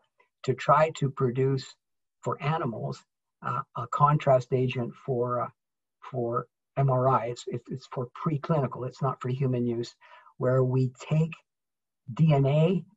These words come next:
from bacteria and program that D N A into cells, mammalian cells. So we're taking bacterial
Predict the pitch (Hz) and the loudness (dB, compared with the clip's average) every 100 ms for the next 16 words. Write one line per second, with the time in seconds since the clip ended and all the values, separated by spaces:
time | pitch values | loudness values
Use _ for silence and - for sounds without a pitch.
0 | _ - - 131 113 117 - - 180 160 | _ -4 0 0 0 -2 -4 -2 2 4
1 | 139 131 170 - _ _ _ _ _ - | 4 4 2 -10 _ _ _ _ _ -8
2 | 123 123 113 - 147 143 143 143 135 135 | -4 -4 -4 -2 0 4 4 4 2 2
3 | 135 135 135 127 127 131 - 175 131 131 | 0 0 2 2 2 0 -2 -6 -4 -2
4 | 123 - 117 - - 139 139 160 - 120 | -4 -8 -10 -12 -2 2 4 2 -2 -6
5 | 117 120 143 139 131 - 131 131 151 - | -2 0 2 2 0 0 2 4 2 -8
6 | _ _ _ _ _ - 117 120 135 123 | _ _ _ _ _ -10 -6 -2 -2 0
7 | 110 117 - - 135 131 123 120 | 0 -2 -4 -2 4 4 4 0